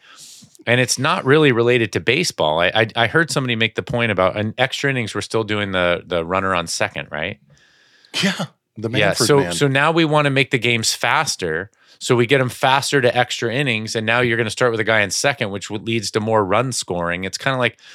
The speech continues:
Speaker 1: are we gonna be traditionalists, or are we gonna go for more offense? Or, I mean, it just seems like those are kind of, uh, polar opposites of what you're trying to
Speaker 2: Yeah.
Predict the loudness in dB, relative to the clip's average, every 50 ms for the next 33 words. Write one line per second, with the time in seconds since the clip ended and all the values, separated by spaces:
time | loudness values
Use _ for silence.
0 | -20 -12 -2 0 2 2 2 2 0 0 0 -2 -2 -4 -4 -2 0 0 0 0
1 | 0 -2 -2 -2 -2 0 2 2 4 4 2 0 0 0 -2 -2 -2 0 0 0
2 | 0 0 -4 -6 -2 0 0 2 4 4 2 2 0 -2 -4 -2 -4 -4 -4 -2
3 | 0 -2 -2 -4 -8 _ _ _ _ _ _ _ _ _ _ -10 -6 -4 -2 -2
4 | -2 -2 -2 -4 -4 -2 0 0 0 0 -2 -4 -4 -2 -2 -2 -2 0 2 2
5 | 2 2 2 2 0 0 0 0 0 0 2 0 -2 -2 -6 _ _ -20 -20 -20
6 | -20 -14 _ 0 2 2 2 2 2 0 2 2 4 4 4 6 4 4 2 0
7 | -4 -4 -4 -6 -4 -4 -4 -2 0 -2 -2 -2 -4 -6 -4 -2 -2 -2 -4 -4
8 | -4